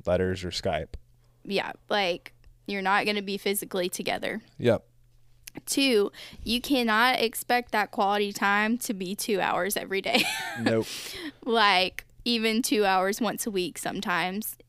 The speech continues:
Speaker 2: So when you have those phone calls and the time to FaceTime, if it's just thirty minutes, try to get the quality out of that thirty minute time you do have.
Speaker 1: For sure.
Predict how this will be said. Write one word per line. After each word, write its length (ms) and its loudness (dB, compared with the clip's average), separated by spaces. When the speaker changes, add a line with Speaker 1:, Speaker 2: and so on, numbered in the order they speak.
Speaker 2:
So 600 2
when 320 -2
you 160 0
have 640 2
those 340 0
phone 220 -2
calls 460 0
and 220 -6
the 240 -6
time 280 -2
to 100 -6
FaceTime, 760 -2
if 140 -4
it's 280 -2
just 260 -4
thirty 320 0
minutes, 540 -4
try 500 2
to 180 -6
get 200 -4
the 100 -2
quality 1200 -2
out 260 0
of 240 -2
that 300 -2
thirty 320 -4
minute 280 -8
time 320 -8
you 100 -10
do 160 -12
have. 200 -10
Speaker 1:
For 220 -6
sure. 420 -6